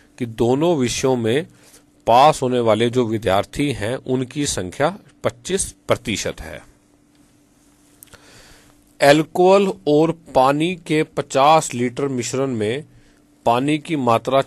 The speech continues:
चालीस प्रतिशत है, ठीक है। तो सेम क्वेश्चन है, देखो पचास लीटर है, पानी चालीस प्रतिशत है, मतलब बीस पानी है और तीस अल्कोहल है। कहते हैं कितना पानी और डालें कि पानी की मात्रा पचास हो जाए। तो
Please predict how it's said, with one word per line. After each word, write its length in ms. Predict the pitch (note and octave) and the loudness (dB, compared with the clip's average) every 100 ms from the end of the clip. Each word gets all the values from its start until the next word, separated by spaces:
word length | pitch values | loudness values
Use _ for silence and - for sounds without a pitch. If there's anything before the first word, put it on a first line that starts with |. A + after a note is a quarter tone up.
| _ | _
चालीस 440 | - A#2 C3 C#3 | 2 2 2 -4
प्रतिशत 580 | - G#2+ - E2 D#2 - | -6 -8 -8 -12 -12 -14
है, 180 | D#2+ D#2 _ _ _ | -20 -20 _ _ _
ठीक 160 | - A2+ | -16 -8
है। 120 | D#3 - _ - _ | -8 -8 _ -20 _
तो 80 | - | -12
सेम 340 | G#2+ - C#3+ D3 | -6 2 2 2
क्वेश्चन 380 | C#3+ - C#3 C3 | -6 -6 -6 -4
है, 160 | B2+ C3+ _ _ _ | -6 -6 _ _ _
देखो 180 | - C3+ | -4 -4
पचास 540 | B2+ A#2+ - A#2 C3+ - | -2 -6 0 2 2 0
लीटर 320 | B2 A#2+ B2+ | -4 -2 -2
है, 160 | B2+ B2+ - | -2 -8 -2
पानी 260 | A#2 B2 C3+ | 0 0 -4
चालीस 380 | - G#2 A2+ A#2 | -4 -2 -2 -6
प्रतिशत 560 | - A#2 B2 A#2 A#2+ A#2+ | -8 -8 -8 -4 -4 -4
है, 60 | |
मतलब 300 | A#2+ A#2 A2+ | -6 -4 -6
बीस 300 | G#2 A2+ B2+ - | -6 -8 -6 -8
पानी 400 | G2+ G2 A#2+ B2 | -8 -6 -6 -6
है 200 | C3+ B2+ | -6 -6
और 80 | A#2 | -8
तीस 320 | - B2+ A#2 | -8 -8 -6
अल्कोहल 480 | - F2 - D#2+ D#2 | -8 -10 -12 -14 -14
है। 220 | D#2+ - _ _ _ _ _ _ - | -18 -20 _ _ _ _ _ _ -6
कहते 220 | A#2+ D3+ | -2 -2
हैं 80 | - - | -6 -6
कितना 380 | D3 E3+ E3 E3 | -2 0 0 -2
पानी 360 | E3 B2+ C3+ | 0 0 0
और 300 | D3 B2 B2+ | -2 -2 -2
डालें 360 | B2 A#2 A#2 C#3+ - _ _ _ _ - | 0 0 0 -8 -12 _ _ _ _ -6
कि 180 | C#3+ D3 _ | -4 -4 _
पानी 300 | B2 B2 C#3+ | 2 2 0
की 160 | C#3 D#3+ | -4 -6
मात्रा 460 | D3 A#2+ A#2 B2+ C3+ | -2 -2 -2 -2 -2
पचास 500 | - A#2+ A#2+ A2 - | -2 -4 0 -2 -2
हो 60 | D#2+ | -10
जाए। 140 | D#2 | -12
तो 120 | D2+ | -14